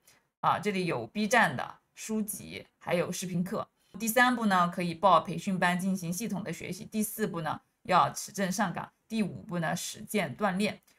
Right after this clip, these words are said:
那我这里呢，就补充了一个，一点信息，说我在杭州从业，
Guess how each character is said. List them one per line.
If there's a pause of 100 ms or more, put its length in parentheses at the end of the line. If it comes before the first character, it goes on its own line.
(120)
那
我
这
里
呢，
就
补
充
了
一
个，
一
点
信
息， (260)
说
我
在
杭
州
从
业，